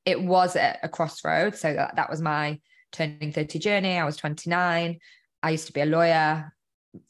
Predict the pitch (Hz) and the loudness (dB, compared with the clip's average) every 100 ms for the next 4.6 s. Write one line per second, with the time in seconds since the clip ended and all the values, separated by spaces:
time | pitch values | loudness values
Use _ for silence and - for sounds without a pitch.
0 | - 151 139 135 - 139 135 151 156 - | -10 -8 -8 -10 -4 -2 -2 -2 -2 0
1 | 185 175 156 123 156 147 151 151 151 - | 2 4 4 4 0 -2 -2 -4 -6 -4
2 | 151 147 151 - _ _ - 190 151 - | -2 -2 -4 -8 _ _ -4 0 0 -2
3 | - 151 135 151 147 147 143 147 - - | -4 -2 0 0 0 -2 -4 -6 -12 -14
4 | - 151 151 147 147 | -6 -4 -2 -4 -6